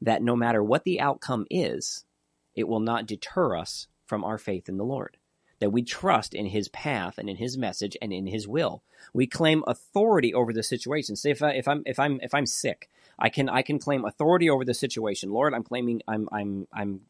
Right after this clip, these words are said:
I'm leaning on your word. I'm gonna, I'm gonna give myself over to you, and I'm trusting that you're gonna lead me through this process, whether I'm healed or not." I think Jesus probably said it best,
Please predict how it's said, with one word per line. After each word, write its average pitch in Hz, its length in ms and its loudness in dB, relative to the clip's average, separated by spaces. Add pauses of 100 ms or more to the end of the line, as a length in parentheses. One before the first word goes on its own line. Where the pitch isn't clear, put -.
I'm 104 200 0
leaning 156 280 6
on 127 200 2
your 110 120 0
word. 180 400 2
I'm 107 140 -4
gonna, 101 220 -2 (260)
I'm 107 140 -4
gonna 104 160 2
give 143 180 6
myself 135 400 4
over 127 220 4
to 117 140 -2
you, 202 320 2
and 117 120 -2
I'm 107 140 -2
trusting 175 420 2
that 147 80 2
you're 139 140 2
gonna 120 160 0
lead 139 180 2
me 143 100 -2
through 131 140 -6
this 113 160 0
process, 180 540 2 (240)
whether 185 480 8
I'm 170 240 6
healed 170 400 2
or 127 120 -2
not." 120 440 -4 (960)
I 110 80 -6
think 139 160 -2
Jesus 143 260 2
probably 120 220 0
said 120 180 0
it 92 80 -4
best, 113 300 -2